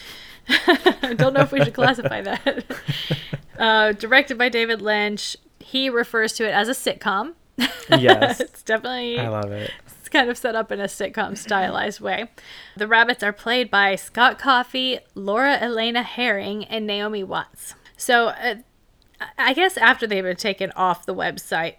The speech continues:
Speaker 1: they were later released on D V D in something called the Lime Green Set, which was a collection of Lynch's films, and it was re-edited into a four-episode version, which is what we
Speaker 2: Oh,
Speaker 1: watched, I
Speaker 2: right.
Speaker 1: assume.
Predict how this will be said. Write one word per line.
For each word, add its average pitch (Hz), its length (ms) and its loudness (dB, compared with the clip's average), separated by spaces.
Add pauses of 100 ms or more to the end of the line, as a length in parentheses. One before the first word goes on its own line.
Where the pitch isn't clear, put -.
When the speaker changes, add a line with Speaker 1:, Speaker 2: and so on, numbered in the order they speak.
(200)
Speaker 1:
they 196 160 0
were 185 260 0
later 226 260 2
released 202 460 -4
on 185 160 -4
D 202 140 -4
V 196 180 -8
D 180 360 -4
in 175 520 -6
something 185 420 -8
called 175 240 -4
the 180 120 -2
Lime 190 440 -2
Green 233 400 -4
Set, 156 440 -6 (180)
which 196 160 -10
was 185 140 -8
a - 20 -20
collection 196 480 -8
of 190 240 -2
Lynch's 185 420 -6
films, 190 720 -4 (760)
and 190 280 -2
it 196 300 -6
was 202 180 -4
re-edited 202 640 -2
into 185 440 -8
a 185 60 -4
four-episode 185 800 -4
version, - 480 -12
which 196 180 -6
is 180 180 -8 (360)
what 135 540 0
we 202 160 -2
Speaker 2:
Oh, - 40 -10
Speaker 1:
watched, 127 340 -8
I 170 80 -2
Speaker 2:
right. 110 100 -4
Speaker 1:
assume. 175 460 -6